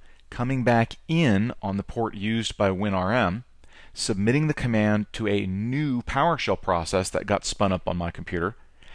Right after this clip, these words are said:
getting the results of that command across the wire, and then allowing that second PowerShell process to shut down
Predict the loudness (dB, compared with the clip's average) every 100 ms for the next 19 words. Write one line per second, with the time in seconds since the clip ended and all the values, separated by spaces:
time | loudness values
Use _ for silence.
0 | -16 -16 -6 0 2 2 2 6 6 6
1 | 4 4 4 2 0 0 0 0 2 2
2 | 0 -6 -8 -2 4 4 6 2 -2 -14
3 | -20 -20 -12 -4 2 4 2 0 2 4
4 | 6 6 6 6 4 0 0 2 0 -2
5 | 0 2 2 0 -2 4 4 2 -4 -4
6 | -4 0 0 2 4 6 4